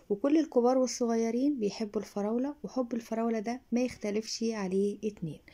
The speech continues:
هنعمل النهاردة من الفراولة حلوى باردة بمكونات بسيطة جدًا موجودة في كل بيت. يلا بينا بسرعة نبدأ ونشوف عملناها ازاي. المكونات اللي معانا حبايبي النهاردة، معانا نص كيلو من الفراولة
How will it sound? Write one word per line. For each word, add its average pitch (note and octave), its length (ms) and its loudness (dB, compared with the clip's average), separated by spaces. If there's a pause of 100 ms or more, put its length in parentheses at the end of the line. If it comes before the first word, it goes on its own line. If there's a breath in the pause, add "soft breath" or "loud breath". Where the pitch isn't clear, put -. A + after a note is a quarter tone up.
(300 loud breath)
هنعمل G3 360 0
النهاردة G3 380 -2
من F#3 120 2
الفراولة A#3 560 -2
حلوى G3 360 0
باردة A#3 420 0 (320)
بمكونات F#3+ 600 0
بسيطة G3+ 320 -2
جدًا A3+ 320 0 (160)
موجودة F#3 400 0
في - 120 -20
كل G#3 240 2
بيت. D4 380 2 (340 loud breath)
يلا A3 240 6
بينا G#3 240 0
بسرعة G#3+ 360 -2
نبدأ A#3 420 0
ونشوف G3+ 540 2
عملناها F3 600 -2 (100)
ازاي. - 340 -6 (680 loud breath)
المكونات G#3+ 540 2
اللي G3 100 0
معانا G3 240 0
حبايبي F#3+ 340 0
النهاردة، F#3+ 460 -4 (140)
معانا F#3 280 -2
نص G#3 240 -2
كيلو A3 360 0
من G3 180 2
الفراولة F#3 560 -2